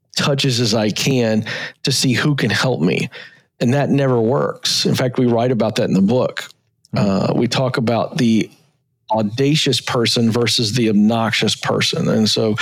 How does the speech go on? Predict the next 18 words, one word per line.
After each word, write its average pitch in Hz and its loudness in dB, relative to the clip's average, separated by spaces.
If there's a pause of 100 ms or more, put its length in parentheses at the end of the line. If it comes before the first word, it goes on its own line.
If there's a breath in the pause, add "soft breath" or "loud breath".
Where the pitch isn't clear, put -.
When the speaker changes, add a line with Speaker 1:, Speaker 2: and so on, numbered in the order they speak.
(500 loud breath)
Speaker 1:
uh, 110 0
I 113 0
can 127 -2
explain 135 0
by 117 2
saying 113 0
you 147 2
need 196 4
to 175 2
be 135 2
audacious 123 0
enough 113 0
to - -4 (120)
ask 127 -2
somebody 110 0 (720 loud breath)
who 143 0
can 127 0
really 131 2